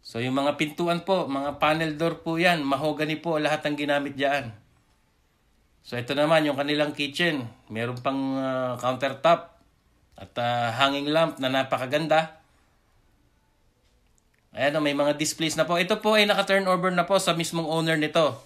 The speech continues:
So ito po yung video nung foreman na gumawa nito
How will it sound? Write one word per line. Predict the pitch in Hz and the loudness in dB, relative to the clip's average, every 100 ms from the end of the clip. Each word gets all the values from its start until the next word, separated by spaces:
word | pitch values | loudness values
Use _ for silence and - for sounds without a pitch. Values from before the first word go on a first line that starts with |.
| _ _ | _ _
So | - 135 | -6 -6
ito | 135 - | -4 -4
po | 165 | -2
yung | 160 151 | -2 -2
video | 160 151 165 | -2 0 -2
nung | 160 151 147 147 143 | 0 -2 -2 -4 -2
foreman | 151 165 160 151 | 2 4 6 4
na | 147 | 2
gumawa | 143 147 147 | 0 2 2
nito | 160 165 139 143 | 2 -2 -4 -4